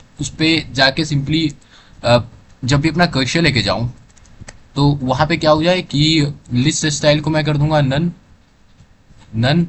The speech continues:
ताकि ये जो Points, points आ रहे थे वो नहीं आए। तो list style type होता है, list style, List style type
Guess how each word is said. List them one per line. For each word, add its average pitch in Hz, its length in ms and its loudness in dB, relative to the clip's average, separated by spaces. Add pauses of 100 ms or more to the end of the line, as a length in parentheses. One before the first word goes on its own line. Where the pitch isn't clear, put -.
(920)
ताकि 123 260 0
ये 139 160 4
जो 143 180 2 (1200)
Points, 135 320 0
points 139 300 -4
आ 131 80 2
रहे 127 120 -2
थे 143 60 -4
वो 139 180 -2
नहीं 135 300 -2
आए। 156 180 -4 (1600)
तो 117 360 0 (1300)
list 123 300 -2
style 131 440 -2
type 131 380 -2
होता 135 200 -4
है, 143 180 -6
list 123 360 -4
style, 123 400 -4 (2500)
List 120 340 -2
style 127 520 -2
type 98 320 -4